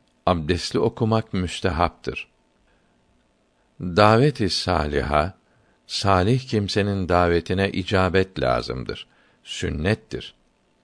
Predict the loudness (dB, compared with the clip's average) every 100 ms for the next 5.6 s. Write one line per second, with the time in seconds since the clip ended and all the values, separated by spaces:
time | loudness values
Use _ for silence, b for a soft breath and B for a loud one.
0 | _ _ _ _ _ _ _ _ _ _
1 | _ _ _ _ _ _ -10 -4 2 4
2 | 4 2 -4 _ _ _ -6 0 2 2
3 | 2 2 2 0 0 0 -2 -4 -2 -2
4 | -2 -6 -10 -14 _ _ _ _ _ -18
5 | -12 -2 -2 0 0